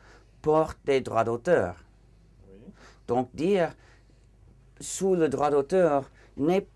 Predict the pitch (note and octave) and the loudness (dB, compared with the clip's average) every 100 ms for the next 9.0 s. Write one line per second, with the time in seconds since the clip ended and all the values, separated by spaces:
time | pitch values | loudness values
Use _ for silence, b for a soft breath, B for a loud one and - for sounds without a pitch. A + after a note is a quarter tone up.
0 | - A#3+ B3 G#3 D3+ C3 B2+ C#3 B2 A#2 | -4 -2 0 0 0 -2 -4 0 0 0
1 | - C3 A2+ A#2 A2+ G#2+ - - _ _ | -4 -10 -6 -2 0 0 -2 -18 _ _
2 | - A#2 G2+ G2 - G2+ E2 D#2+ - _ | -10 -8 -6 -6 -4 -4 -4 -8 -16 _
3 | _ _ _ _ _ _ _ B B B | _ _ _ _ _ _ _ B B B
4 | G#2 G#2 - C3+ - D#3+ F3+ F3 D3 - | -20 -16 -12 -8 -6 -4 0 0 -2 4
5 | G3+ G#3 F3+ E3 - F#3 F#3+ F3+ B B | 4 4 -4 -6 -6 -2 0 0 B B
6 | B B2+ E3 E3+ E3+ D#3 C#3 D#3 D3 C#3 | B -4 -4 -4 -2 -2 -2 -4 -4 -6
7 | - F3 G#3 G#3+ E3+ C3+ C#3 B2+ - G3 | -8 -8 -4 -4 -4 -6 -6 -6 -6 -2
8 | F#3+ D3+ - B B B A#2+ C3 C#3 C3+ | 0 0 -4 B B B -4 -2 2 0